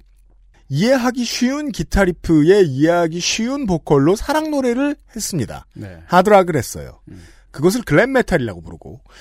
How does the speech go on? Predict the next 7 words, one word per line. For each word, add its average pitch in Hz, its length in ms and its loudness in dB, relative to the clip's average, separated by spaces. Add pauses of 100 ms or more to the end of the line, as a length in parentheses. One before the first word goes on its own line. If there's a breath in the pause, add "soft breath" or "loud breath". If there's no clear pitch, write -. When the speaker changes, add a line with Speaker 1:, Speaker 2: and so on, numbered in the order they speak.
(360 soft breath)
Speaker 1:
단지 247 600 4
대한민국에서만 180 1000 2 (440)
이 214 180 -6
장르를 160 600 -2 (160)
엘에이 170 560 2
메탈이라고 151 520 -4
했습니다. - 380 -20